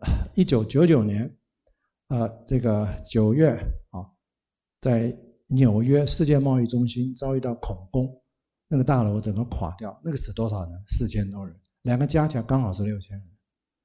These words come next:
所以他说，这个是不是美国能够接受？当然不是啊。如果没有珍-，珍珠港事变，美国会参战吗？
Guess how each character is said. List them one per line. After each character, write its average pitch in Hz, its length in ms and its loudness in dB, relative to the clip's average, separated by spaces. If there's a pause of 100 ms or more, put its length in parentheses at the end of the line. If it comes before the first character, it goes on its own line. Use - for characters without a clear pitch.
(260)
所 143 100 0
以 135 60 4
他 147 100 2
说， 147 340 -2 (320)
这 196 140 6
个 123 140 4
是 - 140 2
不 131 60 0
是 143 120 2
美 117 160 2
国 113 120 4
能 113 120 2
够 123 80 2
接 123 240 -2
受？ 117 200 -4
当 185 160 -2
然 165 160 -2
不 139 100 -12
是 - 180 -4
啊。 110 180 -4 (360)
如 226 180 0
果 214 120 0
没 170 160 4
有 208 120 4
珍-， 147 200 -2 (280)
珍 180 120 8
珠 185 80 6
港 123 160 4
事 - 180 0
变， 139 180 4
美 123 120 4
国 147 100 2
会 156 120 2
参 175 300 2
战 170 220 -2
吗？ 135 240 -8